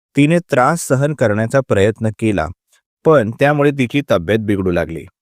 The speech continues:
अखेरीस तिने त्रास मॅनेज करण्याचे मार्ग शोधण्यास सुरुवात केली. तिने घेतलेली काही ठोस पावले. नंबर एक, वेळेचे व्यवस्थापन सुधारले. घरगुती जबाबदाऱ्या वाटून दिल्या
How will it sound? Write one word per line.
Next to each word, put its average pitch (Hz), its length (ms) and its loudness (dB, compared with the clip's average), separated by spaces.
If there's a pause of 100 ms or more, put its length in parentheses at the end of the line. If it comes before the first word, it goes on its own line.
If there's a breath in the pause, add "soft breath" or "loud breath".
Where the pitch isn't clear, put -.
(400)
अखेरीस 120 640 0
तिने 131 280 2
त्रास 131 460 0
मॅनेज 120 400 -2
करण्याचे 110 440 0
मार्ग 104 520 0
शोधण्यास 117 560 -2
सुरुवात 95 400 0 (160)
केली. 85 240 -4 (920)
तिने 147 220 2
घेतलेली 151 500 0
काही 147 280 0
ठोस 131 320 -2
पावले. 80 300 -2 (540)
नंबर 131 240 0
एक, 80 180 -8 (540)
वेळेचे 143 480 2
व्यवस्थापन 113 640 0
सुधारले. 92 540 -4 (680)
घरगुती 131 640 0
जबाबदाऱ्या 117 580 2
वाटून 107 380 0
दिल्या 90 320 -4